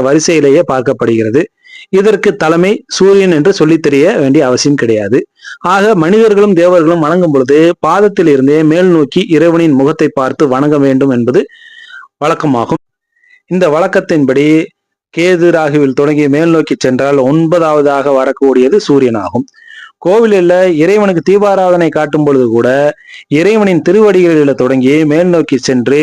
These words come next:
இறைவனின் திருமுகத்தை காட்டுவார்கள். இது நம்மில் பல பேர் பார்த்திருக்க கூடும், கவனித்திருக்க கூடும். இதுவே சரியான முறையாகும். நாமும் கோவிலுக்கு சென்று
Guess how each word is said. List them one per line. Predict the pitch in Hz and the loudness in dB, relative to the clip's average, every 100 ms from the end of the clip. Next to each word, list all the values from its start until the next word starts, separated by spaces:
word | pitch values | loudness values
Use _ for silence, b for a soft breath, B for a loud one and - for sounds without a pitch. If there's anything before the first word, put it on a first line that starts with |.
| 156 | 0
இறைவனின் | 135 160 170 151 131 | 0 0 0 0 0
திருமுகத்தை | 156 156 135 143 | 0 0 0 -2
காட்டுவார்கள். | 131 127 131 123 117 160 - | -2 -4 -2 -2 0 -2 -2
இது | 143 170 | 0 0
நம்மில் | 135 139 160 175 | 0 0 -2 -2
பல | 131 131 | -2 0
பேர் | 147 208 _ - | -2 -4 _ -8
பார்த்திருக்க | 139 127 120 135 | -8 -4 -4 -4
கூடும், | 131 117 107 143 - B _ | -4 -2 -2 -4 -8 B _
கவனித்திருக்க | 143 143 139 135 - | -6 -4 -4 -6 -6
கூடும். | 104 101 98 - B B B B B | -6 -6 -8 -10 B B B B B
இதுவே | 180 202 220 | 0 2 2
சரியான | 214 156 165 185 180 190 | 0 0 0 0 0 -2
முறையாகும். | 190 127 123 117 107 156 - _ | 0 0 0 -2 -4 -6 -10 _
நாமும் | - 151 190 220 | -8 -4 -2 -2
கோவிலுக்கு | 185 190 190 180 | 0 2 2 0
சென்று | 151 156 170 | 0 0 2